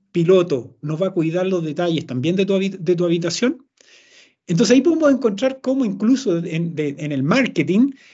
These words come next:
eh, se puede hacer uso de estas actividades periféricas para potenciar aquellos atributos que los clientes luego van a atesorar. Eh, llevémoslo a un tema súper técnico. En el marketing personal, es decir,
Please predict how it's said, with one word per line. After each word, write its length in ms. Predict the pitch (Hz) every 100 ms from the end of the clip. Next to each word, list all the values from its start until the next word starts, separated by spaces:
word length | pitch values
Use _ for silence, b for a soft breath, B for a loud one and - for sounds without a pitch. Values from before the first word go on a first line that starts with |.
| B
eh, 340 | 160 165 160 143
se 200 | - 160
puede 240 | 135 196
hacer 300 | 220 214 190
uso 240 | 208 202 240
de 80 | 208
estas 300 | - 202 175
actividades 340 | - 196 190
periféricas 680 | 196 165 165 185 202 208 -
para 280 | 190 175 170 -
potenciar 800 | - 240 240 214 - 233 - 113 _ _ _ _
aquellos 680 | 156 160 180 180 185 175 170
atributos 680 | 170 165 165 180 190 247 247
que 120 | 151
los 120 | 127
clientes 440 | 127 135 156 143
luego 460 | 127 156 160 156 139 B B B -
van 260 | 127 165
a 40 | 160
atesorar. 560 | 160 - 254 151 113 _ 104 b b b b
Eh, 480 | 156 160 156 143 -
llevémoslo 480 | 143 170 214 311 294
a 20 |
un 240 | 285 269 233
tema 320 | 269 254 247
súper 340 | - 240 262
técnico. 600 | - 254 170 123 - - _ _ _ _ _
En 100 | 170
el 100 | 175
marketing 640 | 190 262 - 269 226 190 165 -
personal, 720 | 196 185 - 156 147 214 123 -
es 200 | 139 127
decir, 420 | 139 - 180 139